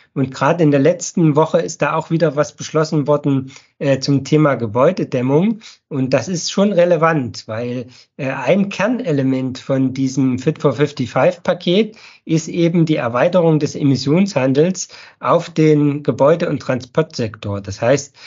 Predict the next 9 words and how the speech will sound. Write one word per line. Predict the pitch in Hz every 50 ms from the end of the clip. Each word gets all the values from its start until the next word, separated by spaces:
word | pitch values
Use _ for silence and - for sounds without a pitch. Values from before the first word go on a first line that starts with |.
| - - _ _
äh, | 123 120 120
der | 113 123 120
ganze | 113 123 131 127 127 120
Bereich | 127 117 117 110 110 107 - 101
Wärme | 110 120 135 160 185 196 214 214 -
und | 165 143
der | 135 143
Bereich | 131 139 135 - 123 127 127 -
Mobilität. | 147 135 131 131 120 120 120 117 117 - 135 127 117 104 104 - -